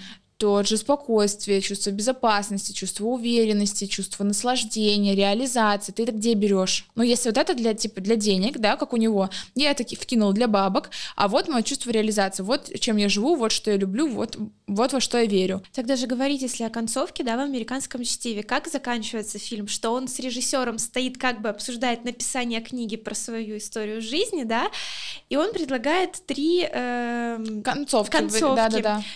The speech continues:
Speaker 2: Первая концовка, где просто как бы такой вопрос
Speaker 1: Открытая,
Speaker 2: остаётся,
Speaker 1: да.
Speaker 2: открытый, да, на помыслите, и, а режиссёр такой говорит: «Нет». Второй такой, э, этот романтичный, что он к женщине своей возвращается, да, они поссорились.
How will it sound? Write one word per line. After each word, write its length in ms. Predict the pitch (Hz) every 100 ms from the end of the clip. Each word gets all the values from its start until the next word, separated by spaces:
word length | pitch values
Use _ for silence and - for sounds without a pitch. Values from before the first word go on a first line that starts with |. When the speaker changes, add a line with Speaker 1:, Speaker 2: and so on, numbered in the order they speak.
| -
Speaker 2:
Первая 320 | 311 311 269 247
концовка, 560 | 254 247 - 240 247
где 140 | 226 269
просто 380 | 269 285 277 262
как 200 | 254 208
бы 100 | 214
такой 520 | 233 233 220 214 202
вопрос 640 | - 220 254 214 190 240 -
Speaker 1:
Открытая, 500 | 240 - 359 240 220
Speaker 2:
остаётся, 240 | 226 220
Speaker 1:
да. 220 | 220 220
Speaker 2:
открытый, 300 | 220 330 294
да, 160 | 254 330
на 160 | 302 269
помыслите, 760 | 269 262 262 - 240 254 220 247
и, 80 |
а 100 | 247
режиссёр 440 | 233 233 233 233 226
такой 200 | - 208
говорит: 320 | 202 208 208
«Нет». 400 | 185 254 - - _ - - - - -
Второй 380 | - 277 294 311
такой, 440 | 254 247 233 220 220 _ -
э, 440 | 247 247 233 226
этот 260 | 226 208 -
романтичный, 760 | 240 226 220 - 247 466 349
что 200 | 294 -
он 120 | 285 262
к 60 |
женщине 580 | 247 285 277 269 277 254
своей 360 | 262 254 247 240
возвращается, 720 | 247 240 247 - 233 233 214
да, 80 | 233
они 160 | 285
поссорились. 760 | 269 240 - 240 233 233 240